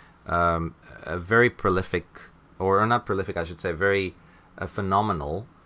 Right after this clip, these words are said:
um, uh, driver, uh, rider, I should say. And then, you know, eventually Roxanne found out that he had these skills, and she sort of almost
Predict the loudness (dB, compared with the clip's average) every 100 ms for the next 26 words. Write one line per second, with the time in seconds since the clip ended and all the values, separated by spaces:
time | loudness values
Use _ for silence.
0 | -20 -20 -6 -4 -2 -4 -8 -10 -16 -12
1 | -8 -6 -6 -10 -16 -20 -16 -12 -4 -2
2 | -2 -6 -12 -20 -20 -14 -8 -4 2 2
3 | 2 -6 -12 -12 -12 -10 -8 -6 -6 -6
4 | -6 -8 -10 -10 -6 -6 -4 -4 -6 -4
5 | -4 -2 -2 -4 -4 -6 -6 -2 -2 0
6 | 0 -2 -4 -20 -20 -10 -8 -4 -2 0
7 | 0 -2 -6 -6 -2 0 -2 -4 -8 -6
8 | -6 -6 -10 -18 -20 -20 -20 -20 -20 -10
9 | -4 -4 -4 -12 -20 -20 -18 -6 -4 -2
10 | -4